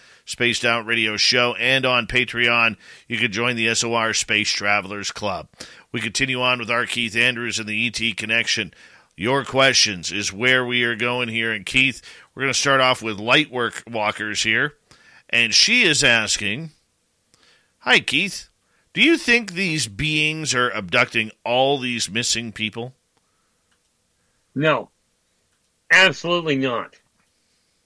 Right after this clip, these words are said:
Speaker 2: Most of the missing people, sad to say, are human-related. As in people that are, are being taken out by other humans and just never found.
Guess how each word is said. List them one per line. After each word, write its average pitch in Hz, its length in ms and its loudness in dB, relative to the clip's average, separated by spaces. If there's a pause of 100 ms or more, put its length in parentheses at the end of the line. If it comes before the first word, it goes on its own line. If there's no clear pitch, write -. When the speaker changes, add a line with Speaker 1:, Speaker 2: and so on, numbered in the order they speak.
(140)
Speaker 2:
Most 190 440 6
of 202 100 2
the 190 60 0
missing 175 400 -2
people, 147 380 0
sad 156 360 2
to 143 80 -2
say, 131 340 0
are 123 160 0
human-related. 117 880 -4 (1080)
As 156 340 4
in 143 360 0
people 139 460 -2
that 127 220 -4
are, 120 380 -2
are 123 200 0
being 117 340 -4
taken 135 340 -2
out 123 300 -8
by 127 280 0
other 101 220 -4
humans 92 580 -12 (600)
and 151 180 4
just 131 300 0
never 123 340 -2
found. 104 540 -10